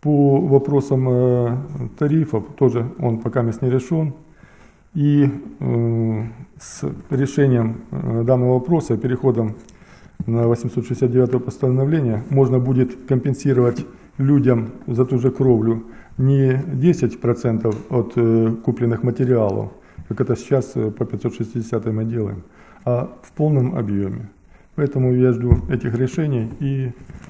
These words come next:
э, в принципе, у нас трудовой коллектив работоспособен, э, свою работу и знает, и умеет. Ну, нужны, конечно, денежные средства на материалы, прежде всего.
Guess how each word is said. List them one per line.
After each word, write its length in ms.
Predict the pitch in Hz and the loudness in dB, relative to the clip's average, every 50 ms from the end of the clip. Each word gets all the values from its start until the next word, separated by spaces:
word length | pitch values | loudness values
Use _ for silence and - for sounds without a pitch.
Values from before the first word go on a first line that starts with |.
| - - - - - - - | -20 -20 -20 -20 -20 -16 -8
э, 220 | 139 123 117 117 | -2 0 2 2
в 100 | 117 110 | 0 0
принципе, 440 | 113 156 147 135 - - 135 123 107 95 - - - - - - - - - | 0 -2 -2 -2 -2 0 0 0 0 0 -8 -14 -18 -20 -20 -20 -20 -10 -4
у 80 | 202 131 | -2 2
нас 340 | 131 135 123 - - - - 180 - - - - _ _ _ _ _ _ _ _ _ _ _ _ _ _ - - - | 2 2 2 0 -4 -10 -10 -12 -12 -14 -20 -20 _ _ _ _ _ _ _ _ _ _ _ _ _ _ -20 -10 -8
трудовой 380 | - 113 113 120 127 127 123 123 | -4 0 4 6 8 8 8 8
коллектив 580 | 131 123 120 117 - - 127 117 110 - - | 4 2 0 0 0 0 0 0 -2 -4 -2
работоспособен, 1040 | 139 131 135 127 123 - 127 127 120 - - 123 - - 139 127 120 123 120 120 123 - _ _ _ _ _ _ _ _ _ _ _ _ _ _ _ _ _ _ _ _ | 2 2 2 2 0 -2 -2 -4 -2 -2 -4 -4 -2 -2 -2 -2 -2 -4 -6 -6 -10 -14 _ _ _ _ _ _ _ _ _ _ _ _ _ _ _ _ _ _ _ _
э, 380 | 113 113 113 113 110 110 113 120 - - - - - | -2 0 0 0 0 -2 -4 -6 -10 -14 -18 -16 0
свою 240 | - 139 143 139 131 | 2 4 4 6 6
работу 360 | 135 123 123 123 120 - 120 | 4 6 4 2 2 2 0
и 180 | 120 - 165 120 | 0 0 -2 -2
знает, 340 | 117 131 131 123 120 - | 0 2 2 0 0 0
и 40 | 135 | 0
умеет. 380 | 131 143 156 156 147 139 - - - - - - _ _ _ _ _ | 0 0 2 0 0 -2 -4 -6 -14 -20 -20 -20 _ _ _ _ _
Ну, 240 | 147 139 151 156 139 151 - 131 | -6 -4 -4 -6 -6 -8 -6 -4
нужны, 240 | 120 113 117 135 | -2 -2 -2 -4
конечно, 280 | 135 - 127 117 - 120 | -2 -2 -2 -2 -2 -2
денежные 320 | 113 123 120 113 120 120 | 0 0 0 0 0 -2
средства 300 | 113 - 143 135 - 123 | -2 0 -2 -2 0 -2
на 160 | 107 110 113 120 | -2 0 0 0
материалы, 440 | 120 104 113 101 98 101 101 101 98 - - - _ | 0 -2 -2 -2 -2 -2 -4 -6 -10 -12 -20 -10 _
прежде 220 | 127 123 120 123 | -4 -4 -4 -4
всего. 240 | 110 - - 113 | -8 -8 -12 -14